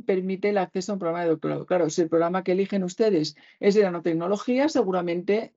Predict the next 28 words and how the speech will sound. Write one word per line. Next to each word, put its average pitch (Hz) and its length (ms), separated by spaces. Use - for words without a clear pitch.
mm, 175 600
no 175 160
les 185 260
permitirá 180 540
el 175 60
acceso 185 340
directo 185 420
porque 214 280
necesitan 180 760
unas 185 540
nociones 185 460
previas 175 320
de 190 60
nanotecnología 160 840
que 202 120
no 160 200
han 147 160
cursado, 170 520
pero 226 220
sí 226 240
a 240 80
un 190 80
máster, 170 320
pues, 160 320
tal 151 180
vez 147 140
de 175 80
economía, 220 840